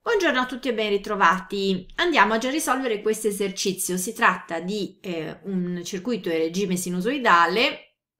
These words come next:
con un generatore dipendente, eh, un generatore di corrente dipendente pilotato in, in tensione, quindi pilotato dalla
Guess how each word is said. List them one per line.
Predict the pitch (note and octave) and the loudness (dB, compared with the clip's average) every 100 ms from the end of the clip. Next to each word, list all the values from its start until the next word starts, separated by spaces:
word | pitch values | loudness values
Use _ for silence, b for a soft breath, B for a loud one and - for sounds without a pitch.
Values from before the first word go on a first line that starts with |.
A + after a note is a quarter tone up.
| _ _ _ - F#3 | _ _ _ -12 -4
con | A3 - F#3+ F3+ | 4 4 4 2
un | F3+ G3+ G3+ | 0 -2 0
generatore | A3 A#3 C#4+ D4+ F#3 G3 | 0 0 0 0 0 0
dipendente, | F#3 F#3+ G3+ G3 E3 D#3 F3 F#3 E3 - B B B B B B | 0 0 0 2 2 0 -2 0 0 -2 B B B B B B
eh, | - F3+ E3+ E3 | -4 -2 0 -2
un | D#3 D#3+ | -4 -4
generatore | E3+ F3+ G#3+ F#3 E3+ F3+ | -2 -2 -2 -2 0 0
di | E3+ | -2
corrente | - A#3+ G3+ E3 F#3 E3+ | 2 2 4 0 0 0
dipendente | E3 F3 E3 D#3 D3+ D3+ | -2 -4 -2 -2 -2 -4
pilotato | F3+ F3 F#3 D#3+ E3 - F3 E3+ | -4 -4 0 0 0 0 -4 -4
in, | E3 D#3 D#3 D3+ C#3+ C#3+ | -8 -8 -6 -6 -6 -4
in | F#3 F#3 | -4 -2
tensione, | E3+ F3+ E3+ D3 D3 D3 - B - | -2 -4 -6 -6 -6 -8 -10 B -4
quindi | G#3 E3 D#3 - - | -2 -2 -6 -12 -8
pilotato | G3+ C4+ C#4 D#3+ F#3 G3 F#3 | -2 -2 2 4 4 2 0
dalla | E3+ D#3 D3 D3 C#3+ | 0 2 0 -2 -4